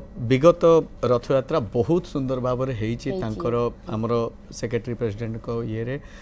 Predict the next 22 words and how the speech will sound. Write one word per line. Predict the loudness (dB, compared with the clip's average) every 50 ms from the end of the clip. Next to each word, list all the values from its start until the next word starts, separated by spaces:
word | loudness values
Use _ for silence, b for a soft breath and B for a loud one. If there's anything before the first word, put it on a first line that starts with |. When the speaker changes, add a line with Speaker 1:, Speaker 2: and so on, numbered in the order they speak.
| B B -12
Speaker 1:
ସମସ୍ତ | -8 -4 -4 -4 -4 -6 -4 -2 -2 -2 -2
ସେବାୟତମାନଙ୍କ | -2 -4 -2 0 2 2 2 2 0 0 -2 -4 -4 -4 -4 -4 -6 -8
ସହଯୋଗରେ | -6 -4 -4 -4 -2 0 -2 -2 0 -2 -4 -2
ବି। | -4 -4 -8 B B B B B B B B -18 2 6
ତ | 8
ଏଠି | 8 8 6 4 2 -2
ମୁଁ | -2 -2 -2 -4 -6
ଖାଲି | -6 -6 -4 -2 -2
ଦଇତାପତି | -2 -2 -2 -4 -2 -2 -4 -4 -4 -4 -4 -4 -4
ନୁହଁ, | -4 -6 -6 -8 -10 -14 -16 -12 -6
ଦଇତାପତିଙ୍କ | -4 -4 -2 -2 -2 -2 -2 -4 -4 -4 -4 -4 -6
ସହିତ | -4 -2 -2 -2 0 0 -2
ତ | -4 -2 0 0 0 0 -2 -4 -12 -16 -16 -18 -16 -10 -8
ଆମେ | -6 -4 -4 -4
ଆଲୋଚନା | -4 -4 -4 -4 -6 -6 -6 -6 -6 -6
କରିବୁ | -6 -6 -4 -4 -4 -2 -2 -2 -2 -4 -6 -4
କେମିତି | -2 -2 -2 0 0 0
ମହାପ୍ରଭୁଙ୍କର | 0 0 0 0 -2 -2 -2 -2 -2 0 -2 -2 -2 -2 -4 0
ଆହୁରି | 2 4 4 4 4 2
ପ୍ରଚାର | 0 -2 -2 0 0 -2 -2 0
ପ୍ରସାର | -2 -4 -2 -2 -2 -2 -2
ହଉ, | -2 -2 -2 -4 -4